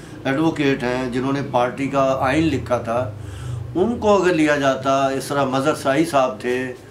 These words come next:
founder member थे, उनको overseas पाकिस्तानी की, अ, chairperson दी जा, chairman बनाया जाता, तो वो ओवरसीज़ के प्रॉब्लम देखते। इस तरह हमारे मेजर मजीद मुल्तान के थे, इस तरह के लोग थे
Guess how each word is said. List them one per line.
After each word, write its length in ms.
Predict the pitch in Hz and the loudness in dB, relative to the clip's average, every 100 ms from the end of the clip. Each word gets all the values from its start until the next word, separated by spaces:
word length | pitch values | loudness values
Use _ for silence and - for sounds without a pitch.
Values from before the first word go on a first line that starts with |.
| - - - - - - - 117 | -20 -20 -20 -20 -20 -18 -8 -6
founder 340 | 131 127 156 | -2 0 2
member 360 | 160 151 135 143 | 2 2 0 -2
थे, 440 | - 143 143 139 | -2 -2 0 -2
उनको 580 | 120 139 151 - 156 151 | -4 -4 -4 0 0 2
overseas 500 | 147 147 156 156 151 | 2 0 0 2 2
पाकिस्तानी 680 | 139 131 127 - 135 135 143 | 2 0 -2 -2 -2 0 -2
की, 380 | 139 135 139 | -2 0 2
अ, 80 | 127 117 131 127 120 123 117 110 113 - - 135 | 0 -4 -4 -2 -2 -4 -8 -10 -12 -16 -14 -10
chairperson 680 | 113 135 135 123 131 - 123 | -4 0 0 0 -4 -4 -4
दी 120 | 120 | -4
जा, 180 | 123 135 | -4 -6
chairman 500 | 127 135 139 135 127 | -2 0 2 0 0
बनाया 280 | 123 117 123 | -2 0 0
जाता, 420 | 123 113 123 123 | 0 -2 -2 -2
तो 160 | 120 120 | -2 -4
वो 160 | 135 | 0
ओवरसीज़ 480 | 160 180 - 165 131 | 2 2 2 -2 -2
के 80 | 139 | -4
प्रॉब्लम 440 | 160 147 120 120 | 0 2 2 -4
देखते। 480 | 110 104 - 120 107 - - - - - - - - 147 | -8 -10 -12 -14 -14 -14 -20 -20 -20 -20 -20 -20 -12 -6
इस 100 | 151 | 0
तरह 120 | 160 | 2
हमारे 260 | 147 143 | 2 0
मेजर 340 | 143 147 147 156 | 0 0 0 0
मजीद 260 | 135 139 | 0 0
मुल्तान 460 | 139 139 123 123 135 | 0 -2 0 0 0
के 160 | - 143 | -4 -4
थे, 340 | 127 131 156 | -4 -4 -4
इस 120 | 160 | -4
तरह 140 | - 196 | -2 0
के 120 | 185 | 0
लोग 420 | 160 151 180 - | 0 2 0 0
थे 180 | 214 | 2